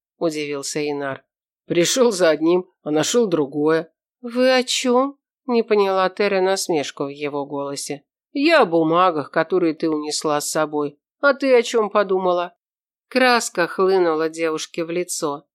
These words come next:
Запылали щеки, уши, даже в носу стало жарко. Только сейчас она сообразила, что принц пришел не за ней,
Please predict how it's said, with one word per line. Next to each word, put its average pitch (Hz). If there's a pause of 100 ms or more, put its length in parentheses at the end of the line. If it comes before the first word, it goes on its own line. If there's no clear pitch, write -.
(120)
Запылали 220
щеки, 196
уши, 208 (220)
даже 254
в 185
носу 170
стало 175
жарко. 170 (320)
Только 247
сейчас 233
она 180
сообразила, 170 (140)
что -
принц 247
пришел 240
не 247
за 247
ней, 190